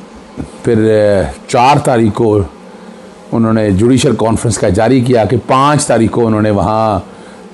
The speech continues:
अ, इंग्लैंड में जुडिशल कॉन्फ्रेंस में शिरकत करनी है। सारा कुछ सामने आ चुका है आपके सामने।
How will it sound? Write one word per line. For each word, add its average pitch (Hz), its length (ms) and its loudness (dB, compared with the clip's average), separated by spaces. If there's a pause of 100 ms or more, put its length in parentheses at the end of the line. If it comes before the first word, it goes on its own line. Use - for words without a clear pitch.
अ, 95 180 0 (200)
इंग्लैंड 135 320 2
में 104 520 0
जुडिशल 117 300 0
कॉन्फ्रेंस 101 360 -2
में 131 80 0
शिरकत 113 500 -4
करनी 90 360 -2
है। 80 200 -4 (1120)
सारा 135 520 2
कुछ 175 140 2
सामने 165 340 2
आ 151 120 2
चुका 135 320 2
है 135 100 2
आपके 123 180 -2
सामने। 127 480 0